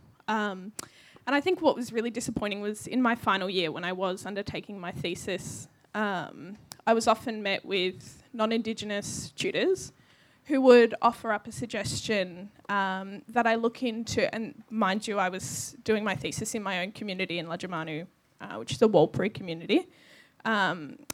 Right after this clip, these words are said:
and they would often suggest I look into a, a non-Indigenous practitioner to base,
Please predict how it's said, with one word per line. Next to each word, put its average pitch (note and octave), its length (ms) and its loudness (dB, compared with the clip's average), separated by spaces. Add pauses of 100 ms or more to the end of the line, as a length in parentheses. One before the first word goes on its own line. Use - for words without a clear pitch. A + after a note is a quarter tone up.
and C4 140 6
they C4 80 12
would C4 100 10
often B3 280 6
suggest A3+ 400 -2
I G#3+ 80 2
look G#3+ 240 -4
into G#3+ 340 -8
a, G3+ 220 0
a - 40 0
non-Indigenous G#3+ 680 -4
practitioner G3+ 640 -4
to - 120 -6
base, - 540 -8